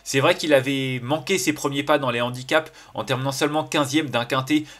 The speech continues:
Euh, c'était le vingt-sept juin dernier. Maintenant, il a montré depuis, euh, qu'il avait retrouvé du moral. C'est un cheval qui a été absent pendant un an et demi environ.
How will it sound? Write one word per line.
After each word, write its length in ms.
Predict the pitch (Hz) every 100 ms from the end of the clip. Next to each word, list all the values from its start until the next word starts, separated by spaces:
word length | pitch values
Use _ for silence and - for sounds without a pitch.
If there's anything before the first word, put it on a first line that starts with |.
| 98
Euh, 220 | 104 107
c'était 420 | - 131 131 123
le 100 | 120
vingt-sept 560 | 107 143 131 147 147 - -
juin 400 | 101 104 139 143
dernier. 500 | 139 123 123 143 156 - - -
Maintenant, 600 | 117 139 - 139 156 156 - -
il 160 | 107
a 60 | 113
montré 420 | 131 135 - 156
depuis, 420 | 135 131 143 156 - -
euh, 200 | 98 104
qu'il 240 | 104 120 113
avait 120 | 113
retrouvé 400 | 120 131 123 131
du 120 | 127
moral. 340 | 131 123 139
C'est 140 | 151 127
un 40 |
cheval 200 | - 147
qui 80 | 139
a 40 |
été 140 | 117 123
absent 320 | 117 - 143
pendant 300 | 131 113 117
un 140 | 131 135
an 100 | 139
et 60 |
demi 200 | 139 143
environ. 380 | 123 110 123 131